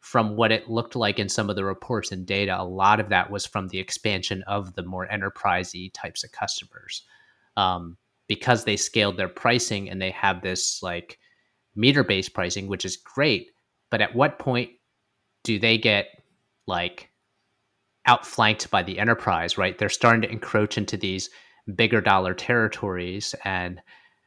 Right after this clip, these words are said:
what if they can't keep up, right? Like, what if people are like, "I need to graduate out of Customer dot I O and move on to a Segment plus,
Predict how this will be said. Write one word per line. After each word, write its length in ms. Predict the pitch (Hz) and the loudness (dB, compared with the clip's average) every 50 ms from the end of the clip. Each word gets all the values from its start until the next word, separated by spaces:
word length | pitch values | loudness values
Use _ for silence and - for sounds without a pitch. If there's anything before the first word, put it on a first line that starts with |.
| _ _ | _ _
what 160 | - 104 107 | -2 0 0
if 80 | 110 - | 0 2
they 120 | - 104 | 2 0
can't 280 | - - 127 107 - - | 2 2 0 0 0 -2
keep 240 | - - 101 - - | -4 -6 -2 2 4
up, 220 | 120 - - - | 2 2 2 0
right? 240 | 95 90 92 98 104 | -2 -2 -2 -2 -2
Like, 240 | 107 95 95 - - - | -4 -6 -6 -8 -12 -10
what 200 | - 113 113 113 | -4 -2 0 0
if 120 | 117 - - | 0 0 0
people 240 | - 110 110 104 | 0 0 2 2
are 100 | 98 98 | 2 4
like, 160 | 98 98 98 - | 4 2 2 2
"I 140 | 110 110 113 | 2 2 4
need 160 | 123 123 120 | 4 4 2
to 80 | - 104 | 2 2
graduate 640 | 104 107 107 101 101 104 117 110 107 101 113 110 - - | 4 6 8 8 8 6 4 2 2 2 0 -2 -2 0
out 220 | 95 95 104 110 | 0 2 2 2
of 220 | 120 135 139 - - - - _ _ _ - | 2 0 -2 -4 -8 -18 -20 _ _ _ 0
Customer 380 | - 143 135 - - 147 143 | 2 2 2 2 0 -2 0
dot 240 | 139 143 143 - - | 4 4 4 6 6
I 220 | 143 143 147 147 147 | 4 4 4 2 0
O 260 | 147 147 151 - - _ _ _ - | 0 0 -2 -4 -6 _ _ _ -4
and 200 | 123 120 113 113 | -4 -2 0 0
move 180 | 117 117 110 | 0 2 2
on 260 | 117 113 113 113 117 117 | 4 6 6 6 4 2
to 360 | - - 120 107 104 104 101 - | 2 2 2 4 4 2 0 0
a 440 | 101 95 95 92 92 92 90 - _ _ _ _ _ _ _ _ _ _ | 0 0 2 2 0 -2 -4 -6 _ _ _ _ _ _ _ _ _ _
Segment 600 | - - - - 113 107 107 113 107 104 104 - - | -6 2 6 6 8 8 6 4 2 2 2 0 -4
plus, 560 | - - 104 101 98 92 - - - - - | -2 0 2 2 2 2 0 -2 -2 -4 -8